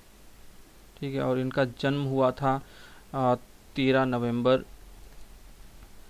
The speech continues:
अठारह सौ पचास में, ठीक है।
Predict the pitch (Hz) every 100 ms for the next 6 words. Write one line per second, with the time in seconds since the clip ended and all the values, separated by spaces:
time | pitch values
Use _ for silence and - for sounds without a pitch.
0 | - 123 - 120 127 131 - 117 117 113
1 | 117 113 - - - - - - - 147
2 | 143 131